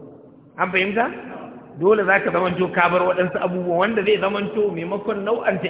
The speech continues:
ibada, ibadoji da yawa da kake yi, sai zamanto ka ɗau ɗaya. Ka mai da hankali a kan guda ɗaya. Sai zamanto waɗancan kuma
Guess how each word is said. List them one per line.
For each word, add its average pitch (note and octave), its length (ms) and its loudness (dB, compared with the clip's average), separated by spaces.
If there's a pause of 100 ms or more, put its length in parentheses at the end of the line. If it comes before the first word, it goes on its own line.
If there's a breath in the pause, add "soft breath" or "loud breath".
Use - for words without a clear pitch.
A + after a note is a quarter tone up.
ibada, F#3 460 2 (360)
ibadoji F#3+ 640 2
da D3+ 60 -6
yawa F#3+ 240 2
da C#3+ 80 -4
kake F#3 240 -4
yi, F#3+ 480 -4
sai F#3+ 140 -2
zamanto E3 340 0
ka E3 220 2
ɗau E3 180 0
ɗaya. D3+ 220 -2 (840)
Ka F#3 120 4
mai G#3+ 140 2
da F3+ 100 2
hankali F3+ 320 -2
a D3+ 100 -2
kan D#3+ 220 0
guda D#3 260 2
ɗaya. D#3 200 2 (380)
Sai A3 140 6
zamanto G3+ 360 2
waɗancan A3 500 0
kuma A3 160 -2